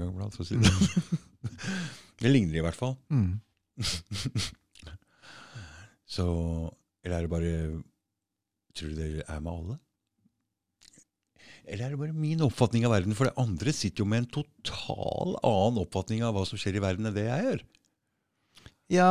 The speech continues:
Speaker 2: men det er mange måter å få en opplevelse av verden på.
Speaker 1: Ja,
Speaker 2: Altså,
Speaker 1: ikke
Speaker 2: jeg
Speaker 1: sant?
Speaker 2: mener, er
Speaker 1: Selvfølgelig.
Speaker 2: du nysgjerrig og våken
Speaker 1: Ja.
Speaker 2: i forhold til de andre mennesker? Eller nysgjerrig og våken i forhold til å følge med på N R K? Jeg mener, det er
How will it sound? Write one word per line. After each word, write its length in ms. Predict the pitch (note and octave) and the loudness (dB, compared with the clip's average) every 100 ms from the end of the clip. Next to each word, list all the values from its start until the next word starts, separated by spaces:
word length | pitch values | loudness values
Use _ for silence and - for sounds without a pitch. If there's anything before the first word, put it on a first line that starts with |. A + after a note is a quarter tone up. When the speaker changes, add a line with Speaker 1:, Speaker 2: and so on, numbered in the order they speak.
| F#3+ | 8
Speaker 2:
men 80 | F3 | 8
det 80 | E3+ | 8
er 80 | |
mange 240 | E3 D#3+ D3 D3+ | 8 6 6 6
måter 400 | D3 - C3+ C3 | 4 4 4 4
å 80 | |
få 240 | C3 - B2 A#2+ B2 B2+ C3 - | 4 4 6 6 6 6 4 2
en 160 | C3+ B2 | -2 -2
opplevelse 640 | C#3 B2 G#2+ G#2 G2+ A2+ C3 | -2 0 4 6 6 4 4
av 80 | A#2+ | 6
verden 300 | G#2 - B2 | 4 4 2
på. 140 | F#3+ F#3 A#2 | 4 4 4
Speaker 1:
Ja, 160 | A#2+ E2+ - _ _ - | 0 -2 -12 _ _ -2
Speaker 2:
Altså, 240 | B2+ - | 0 6
Speaker 1:
ikke 60 | C3+ | 8
Speaker 2:
jeg 60 | C3 | 10
Speaker 1:
sant? 80 | C3 | 10
Speaker 2:
mener, 260 | B2 A#2+ A#2+ | 10 10 8
er 60 | A#2+ | 8
Speaker 1:
Selvfølgelig. 420 | A2 A2+ C3 B2+ | 8 10 10 8
Speaker 2:
du 300 | A#2 B2 B2 C3 | 10 8 8 6
nysgjerrig 720 | C3 - A#2+ G#2 G#2+ B2 C3 | 6 4 6 6 6 6 6
og 380 | A2+ A#2+ A#2 A2+ - _ _ _ D3 | 8 6 6 2 -8 _ _ _ -6
våken 760 | C#3 B2+ G#2+ - C3+ C#3+ C#3+ C#3+ - _ _ A2+ | 0 0 0 0 2 2 0 -4 -10 _ _ -2
Speaker 1:
Ja. 160 | G#2+ - | -2 -2
Speaker 2:
i 140 | C#3 C3 | -4 -2
forhold 400 | C3+ B2 A#2+ A#2 | -2 -2 -4 -6
til 220 | B2+ A#2+ | -10 -8
de 100 | C3 | -10
andre 280 | B2 A2+ A#2+ | -10 -8 -6
mennesker? 480 | B2+ A#2+ - E3 G3 - _ _ _ - | -6 -8 -4 -2 -2 -6 _ _ _ 0
Eller 240 | C#3 C3+ | 4 6
nysgjerrig 600 | C#3 C3+ C3 B2+ A2+ B2 B2+ | 6 4 4 4 4 4 2
og 60 | |
våken 380 | B2+ B2+ G#2+ - | 4 4 2 0
i 80 | A#2+ | 0
forhold 340 | - B2+ G#2+ | 2 2 2
til 160 | - A#2+ | 0 0
å 60 | A#2 | 2
følge 240 | C#3 A#2+ | 2 2
med 160 | A2+ A#2 | 2 2
på 120 | C3 | 2
N 140 | A2+ A#2 | 2 2
R 100 | C3+ | 2
K? 320 | - G3+ G3+ E3+ | 0 0 2 2
Jeg 80 | |
mener, 180 | D3+ C3 | 2 4
det 80 | |
er 80 | C3+ | 4